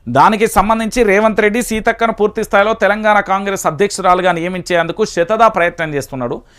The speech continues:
కానీ ఏమవుతుందో చూడాలి. ఎందుకు అంటే రేవంత్ రెడ్డి ముఖ్యమంత్రిగా ఉండి పార్టీని సీతక్క చేతిలో పెడితే వీళ్ళిద్దరూ ఎట్లాగూ అన్న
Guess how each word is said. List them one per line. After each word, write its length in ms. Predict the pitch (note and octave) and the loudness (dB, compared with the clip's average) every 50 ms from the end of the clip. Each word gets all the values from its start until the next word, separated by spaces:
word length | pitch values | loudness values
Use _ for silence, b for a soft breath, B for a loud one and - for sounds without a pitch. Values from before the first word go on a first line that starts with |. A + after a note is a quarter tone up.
| b b b - | b b b 2
కానీ 180 | A3+ B3 C4+ C4 | 4 4 4 4
ఏమవుతుందో 520 | A#3+ A#3 B3+ C4+ C4+ B3+ B3+ B3+ A3+ G#3+ | 2 2 4 4 2 0 2 2 2 2
చూడాలి. 380 | - - D#3 C3+ A#2 G#2+ G#2 B2 | 0 -2 -4 -2 -2 -2 -2 -2
ఎందుకు 280 | F#3 A3 C4 - C4 | -2 -2 -2 0 2
అంటే 260 | A#3+ A3 G#3+ A3 C4 | 2 2 4 4 4
రేవంత్ 380 | C4 A3+ G#3 A#3 B3 B3 A#3+ G#3+ | 4 4 4 4 4 2 2 2
రెడ్డి 160 | A#3 A3+ A3+ | 0 0 0
ముఖ్యమంత్రిగా 680 | G#3+ F#3+ F3 - A3 G#3+ G#3+ G3+ F#3 G3 F#3+ F3 F3+ | -2 -4 -6 -8 -4 -2 -2 -2 0 -2 0 2 2
ఉండి 340 | D#3+ D3 C3+ C#3 D#3+ A3 C4 - - b b b b b b b - | 2 2 0 -2 -2 -2 -2 -6 -10 b b b b b b b 6
పార్టీని 460 | F#3+ G#3 B3 B3 - C4+ C4 B3+ B3+ | 6 8 8 6 4 0 -2 0 -2
సీతక్క 520 | - - A3 A3 A#3+ A3+ A3 A3 G#3 - | -2 -2 -2 0 0 2 2 0 0 2
చేతిలో 260 | G3 F3 D#3+ E3+ D#3+ D3 | 0 0 2 0 0 2
పెడితే 360 | C#3 C3 B2+ - F#3+ A#3+ C#4+ b b b b b b - | 0 -2 0 0 -2 -2 -2 b b b b b b 2
వీళ్ళిద్దరూ 540 | D#3+ A3 A#3 A#3 A#3 F3 C#4 C#4 C4 A3+ G#3 | 2 4 4 4 4 6 6 6 8 8 6
ఎట్లాగూ 540 | G#3+ G#3 G#3+ A#3 A#3+ A#3 A3+ G#3 G3+ G#3+ - - - - | 6 6 4 4 4 6 6 6 6 4 2 -2 -2 0
అన్న 460 | D#3 F3+ G#3 A#3 A#3 A3 F#3+ E3 - | 0 2 4 4 6 6 4 2 0